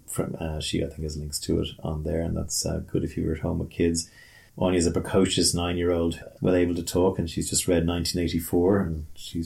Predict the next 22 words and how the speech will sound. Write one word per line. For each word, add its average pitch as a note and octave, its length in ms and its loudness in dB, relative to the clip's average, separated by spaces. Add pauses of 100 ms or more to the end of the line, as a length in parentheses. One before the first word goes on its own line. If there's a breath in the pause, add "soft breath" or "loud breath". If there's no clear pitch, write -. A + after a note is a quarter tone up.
(220)
draws E2 320 0
parallels E2 540 0
with E2 120 -2
that. E2 160 -2
So - 120 2
it's - 120 0
a G2 60 2
good G2 140 4
listen D#2+ 320 0
if D2+ 140 -8
you E2 80 -2
want D#2+ 220 -4 (480 loud breath)
your E2 100 2
kids E2 320 0
to - 120 0
listen D#2+ 200 2
to D#2+ 60 0
something D#2 400 0
from, E2 340 -2 (500 soft breath)
uh, D#2+ 200 0
the D#2+ 100 0
mouth D#2+ 380 -2